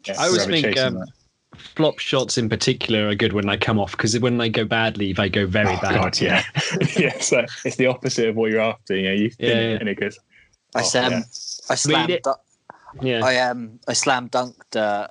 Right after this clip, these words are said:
Speaker 3: a flop shot during the summer. I'm so
Speaker 1: Really?
Speaker 3: happy with that. Yep.
Speaker 1: <laughs>
Speaker 3: And I was, I was on a lesson as well.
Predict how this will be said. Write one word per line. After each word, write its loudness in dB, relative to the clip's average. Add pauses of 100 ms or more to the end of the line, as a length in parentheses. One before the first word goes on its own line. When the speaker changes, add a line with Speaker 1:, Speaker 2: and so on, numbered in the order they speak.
Speaker 3:
a -8
flop -4
shot -2
during -2
the -2
summer. 0
I'm 0
so 4
Speaker 1:
Really? 0
Speaker 3:
happy -2
with -2
that. 0
Yep. 0
Speaker 1:
<laughs> -4
Speaker 3:
And 2
I 2
was, -2 (100)
I 2
was -2
on 0
a -2
lesson 0
as -4
well. 0